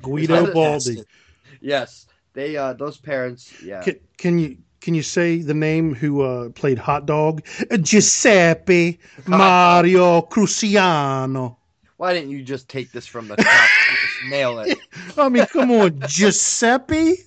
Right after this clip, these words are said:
Speaker 1: What a
Speaker 2: Come
Speaker 1: name.
Speaker 2: on,
Speaker 1: This is
Speaker 2: man.
Speaker 1: good stuff.
Speaker 2: Good stuff, good stuff. All right, <laughs> we'll leave it at that before we slaughter anybody
Speaker 1: <laughs>
Speaker 2: else's names. Uh, the writers were Dardano Sacchiete. How'd I do?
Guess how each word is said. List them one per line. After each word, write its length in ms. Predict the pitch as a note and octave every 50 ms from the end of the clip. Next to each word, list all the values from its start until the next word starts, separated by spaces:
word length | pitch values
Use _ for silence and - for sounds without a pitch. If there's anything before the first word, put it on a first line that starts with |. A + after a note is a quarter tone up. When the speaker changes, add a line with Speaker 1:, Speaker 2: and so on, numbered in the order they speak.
| _
Speaker 1:
What 240 | - A3 A#3+ C#4+ C#4+
a 60 | B3 G#3
Speaker 2:
Come 100 | F3+ F3+
Speaker 1:
name. 280 | F#3+ G3+ G#3+ G#3+ G3+ F3+
Speaker 2:
on, 80 | E3
Speaker 1:
This 180 | D#3 F#3 G3 G3
is 100 | E3+ C#3
Speaker 2:
man. 80 | B2+ C3
Speaker 1:
good 180 | D#3 D#3+ D3
stuff. 520 | - - - C#3+ D3 D3+ B2+ A2 G2+ G#2 _ _ _ _ _
Speaker 2:
Good 160 | D3+ D#3 C#3+
stuff, 460 | C3 - _ - A#2 A2+ A#2+ B2 _
good 140 | _ B2+ B2
stuff. 320 | - _ _ A#2+ A2+ A2 -
All 80 | - -
right, 180 | D#3 C#3+ C#3+
<laughs> 40 | D3+
we'll 100 | F3 - -
leave 240 | G3 G#3+ G#3 F#3+ F3+
it 60 | F#3
at 180 | F3 D#3 C3+ -
that 200 | D#3+ D#3 D3+ D3+
before 280 | C#3 C3 - - C#3 C3
we 100 | B2+ A#2+
slaughter 580 | - - - - B2+ C3 C3+ C3+ B2+ B2+ B2
anybody 440 | B2 A#2+ B2+ A#2+ B2 B2 A#2+ A#2 A#2+
Speaker 1:
<laughs> 0 |
Speaker 2:
else's 440 | B2 B2 B2+ B2 - - A#2+ A2+ G2+
names. 580 | A2 A2 G#2+ G#2+ A2 A2 A#2+ B2+ _ - - _ - D#3+ - _ E3 - - - D#3 -
Uh, 240 | E3 E3 - B2+ - B2+ B2+ - C3 - _ _
the 80 | D3+ D3
writers 360 | D3+ E3 F3 F3+ G3 F#3+ F3
were 220 | F#3 F3 D#3+ D3+
Dardano 1120 | D3 C3+ - - E3 D#3 F#3 F3 D#3+ D3+ _ B3+ A#3 G#3 F#3 D#3+ C#3+ C#3 C#3 C#3 C3+ C#3 C3+
Sacchiete. 1300 | _ _ _ F#3 E3 D#3+ - - - F#3+ F#3 F#3+ G#3 A#3 G3 C#3+ C3 A#2 A#2 - D3 B2+ A#2 A2 - - - - _ _
How'd 140 | E3+ F3+ F3+
I 100 | F3+ F3
do? 360 | E3 D#3+ D#3 C3+ B2 G#2+